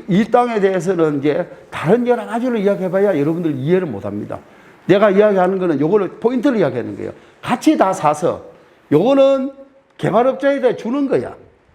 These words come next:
어? 그러니까 이 사람들이 분양을 하면서 땅값을 올려줘 버려요. 나는 가만히 있으면서 지금 저는 이제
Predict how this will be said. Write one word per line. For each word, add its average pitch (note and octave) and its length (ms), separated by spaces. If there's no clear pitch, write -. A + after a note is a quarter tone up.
어? E3+ 180
그러니까 B3+ 400
이 C4 80
사람들이 C4+ 640
분양을 C4+ 440
하면서 B3 340
땅값을 B3+ 380
올려줘 C#4+ 340
버려요. A2 320
나는 C#4 240
가만히 D4+ 440
있으면서 B3 720
지금 B3+ 300
저는 A3+ 340
이제 B3+ 280